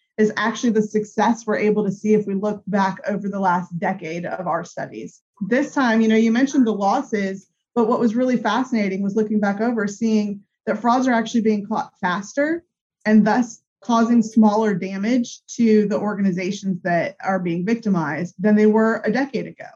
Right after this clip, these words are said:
We also see that more organizations are implementing anti-fraud controls, which we know can help catch frauds faster and cause lower fraud losses. So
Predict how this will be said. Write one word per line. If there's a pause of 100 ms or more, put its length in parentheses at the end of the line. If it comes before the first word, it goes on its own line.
(340)
We
also
see
that
more
organizations
are
implementing
anti-fraud
controls,
which (340)
we
know
can
help
catch
frauds
faster
and
cause
lower
fraud
losses.
So